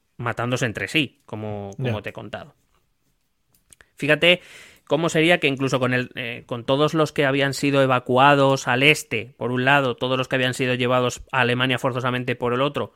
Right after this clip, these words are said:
Speaker 1: se les devolvió al país. Incluso con eso, eh, la población ucraniana era cinco millones inferior, de personas inferior a la que tenía antes de la guerra.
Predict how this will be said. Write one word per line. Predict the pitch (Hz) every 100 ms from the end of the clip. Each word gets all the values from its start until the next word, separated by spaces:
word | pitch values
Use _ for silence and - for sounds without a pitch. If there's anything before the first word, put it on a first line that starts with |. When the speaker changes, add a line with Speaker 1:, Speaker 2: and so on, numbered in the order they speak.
| _ _ _ -
Speaker 1:
se | -
les | 127 117 123
devolvió | 117 113 113 123
al | 123
país. | 131 131 170 - - _ _ _ _ _ -
Incluso | 156 139 160 175 -
con | - 143
eso, | 143 - 185 - _ _ _ _
eh, | 143 131 123 117 113 110 113 -
la | 131
población | 127 127 123 147
ucraniana | 147 143 139 143 151
era | 139 131
cinco | - 175 185 185
millones | 170 151 151 147 127
inferior, | 185 165 - 139 135 147 190 -
de | -
personas | 123 123 127 117
inferior | - 156 147 143 139 151
a | 143
la | 131
que | 127
tenía | 120 127 135
antes | 123 127 123
de | 117
la | 117
guerra. | 123 - _